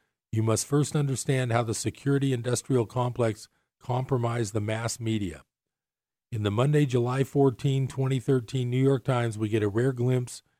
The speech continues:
into that historical tragedy, fittingly on its obituary page. The death notice.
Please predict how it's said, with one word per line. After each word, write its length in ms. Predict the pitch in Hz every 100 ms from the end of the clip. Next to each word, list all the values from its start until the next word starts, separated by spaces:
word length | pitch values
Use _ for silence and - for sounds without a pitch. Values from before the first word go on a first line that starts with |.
| _ -
into 180 | 107
that 220 | 104 110 98
historical 600 | 101 - 131 131 - 110
tragedy, 760 | - 127 123 117 104 98 95 - _ _ _ _ _ _
fittingly 480 | 143 135 123 113 113
on 200 | 107 107
its 180 | 101 117
obituary 640 | 98 117 117 120 101 90
page. 500 | - 92 78 - _ _ _ _ _ _ _ _ 110
The 80 |
death 400 | 95 127 143 -
notice. 520 | 117 110 92 78 -